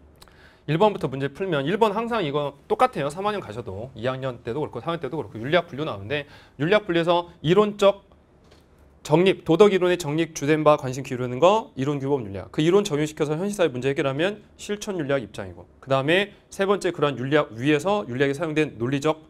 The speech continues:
추론, 규칙, 논증 가능성 이런 거 탐구하면 메탈리학. 그 다음에 도덕적인 현상, 시대적으로, 인류학적으로, 역사적으로 기술하면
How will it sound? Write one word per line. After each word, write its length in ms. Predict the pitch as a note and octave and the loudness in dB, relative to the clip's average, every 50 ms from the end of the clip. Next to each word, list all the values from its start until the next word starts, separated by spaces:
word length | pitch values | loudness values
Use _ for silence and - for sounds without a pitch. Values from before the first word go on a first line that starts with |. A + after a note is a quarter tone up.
| _ _ _ | _ _ _
추론, 360 | - - F3+ F#3 F#3 F#3 F#3 - _ _ | -8 0 2 2 2 0 -4 -12 _ _
규칙, 480 | - C3+ - - - E3 E3+ E3+ - - _ _ | -14 -10 -10 0 0 0 0 0 -4 -12 _ _
논증 260 | C3 C3+ D3+ C#3+ D#3+ | -2 0 0 0 -2
가능성 520 | D#3+ C#3 C3 B2+ C3 B2+ - - D#3+ E3+ E3+ | -2 -2 -2 -4 -4 -6 -4 -4 -4 -4 -4
이런 100 | C3 B2+ | -4 -6
거 80 | C3 - | -4 -6
탐구하면 540 | - - E3+ D#3+ D3+ C3+ C#3 E3 G3 - - - _ _ | -6 -6 -2 0 0 2 2 2 0 0 -6 -16 _ _
메탈리학. 520 | - A#2+ A#2+ - - C#3+ B2 G#2 F#2+ F2+ - - - - - _ _ | 0 0 0 0 -2 -2 -2 -2 -6 -12 -14 -20 -20 -20 -20 _ _
그 120 | - D3 | 0 2
다음에 400 | E3 E3 E3 E3+ F3 F3+ F3 - - - | 2 4 4 4 2 0 0 -6 -6 -2
도덕적인 500 | - D#3 F#3+ F#3+ - - F#3 F3 F3 E3+ | 2 4 4 4 4 0 0 0 0 0
현상, 380 | F#3 F#3 F3 F3 F3+ F3 F3+ | -2 -2 -2 -2 -2 -2 -2
시대적으로, 720 | F3 - - G#3+ G#3 G3+ F#3 D#3 E3 E3 E3+ F3 F3 F3 - | -6 -2 2 2 2 2 2 2 2 4 4 4 2 0 -4
인류학적으로, 580 | - C#3 D3+ D3+ E3+ E3 E3 E3 D#3 D#3+ D#3+ C3+ | -4 0 4 4 4 4 4 0 0 0 0 0
역사적으로 460 | A2 G#2+ - D#3 C#3 C#3+ C#3 C3+ C3+ | -2 -2 -2 -4 -2 0 -2 -2 -2
기술하면 560 | - B2+ A2+ - C3 B2 C3 D#3+ G3 G#3+ G#3+ | -6 -10 -6 -4 -4 -2 0 0 -2 -2 -4